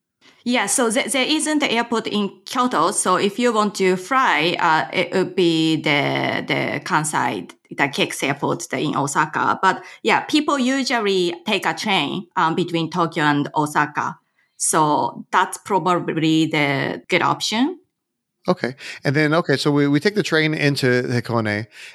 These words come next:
Speaker 2: and then while we're there, and obviously, you know, like we talked about, or we're gonna talk about a little bit more as far as the Hikone Castle,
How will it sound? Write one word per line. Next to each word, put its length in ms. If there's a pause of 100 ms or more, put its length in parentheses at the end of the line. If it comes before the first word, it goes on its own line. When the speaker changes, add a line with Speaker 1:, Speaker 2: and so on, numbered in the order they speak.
Speaker 2:
and 120
then 120
while 180
we're 160
there, 340
and 320
obviously, 600
you 140
know, 140
like 220
we 80
talked 200
about, 300 (160)
or 100
we're 80
gonna 140
talk 180
about 300
a 60
little 140
bit 120
more 320
as 140
far 120
as 100
the 120
Hikone 300
Castle, 560